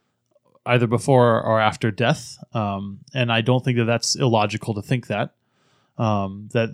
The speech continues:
they are, um, that they were given an opportunity, uh, to receive. Um, I, we, we just don't know that. But then there's the second question of, um, the Jew-, Jewishness, right? And, uh, and Pastor Ben, you did a great,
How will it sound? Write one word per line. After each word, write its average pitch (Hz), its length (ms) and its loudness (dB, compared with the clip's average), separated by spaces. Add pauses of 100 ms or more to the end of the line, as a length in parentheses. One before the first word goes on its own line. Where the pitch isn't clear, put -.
they 113 300 0
are, 101 680 -4
um, 104 540 -10 (400)
that 120 180 -2
they 120 100 2
were 113 140 0
given 113 260 0
an 107 60 -4
opportunity, 135 960 2
uh, 107 280 -4
to - 140 -8
receive. 156 840 0
Um, 110 220 -2
I, 123 180 2
we, 123 220 2
we 131 160 4
just 120 220 0
don't 101 160 -2
know 95 100 -8
that. - 220 -16 (640)
But 135 80 4
then 202 120 4
there's 170 180 2
the 131 60 0
second 170 320 0
question 107 580 -4
of, 101 540 -4
um, 101 300 -12 (160)
the 117 100 -8
Jew-, 131 220 4
Jewishness, 117 800 -2
right? 117 320 -4 (480)
And, 123 280 0
uh, 107 340 -2
and 123 100 -6
Pastor 127 280 0
Ben, 127 160 2
you 120 60 -2
did 113 140 -4
a 117 40 0
great, 120 460 -2